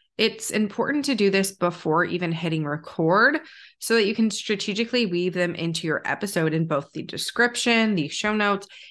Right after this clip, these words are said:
and as you're talking about the episode, as you're going through the motions. Because while Google can't quite listen to your voice yet, they're working on it.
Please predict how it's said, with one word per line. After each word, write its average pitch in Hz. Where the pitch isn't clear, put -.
and 269
as 214
you're 196
talking 160
about 165
the 147
episode, 156
as 160
you're 160
going 160
through 143
the 175
motions. 156
Because 202
while 180
Google 185
can't 185
quite 196
listen 185
to 180
your 143
voice 226
yet, 220
they're 202
working 175
on 190
it. -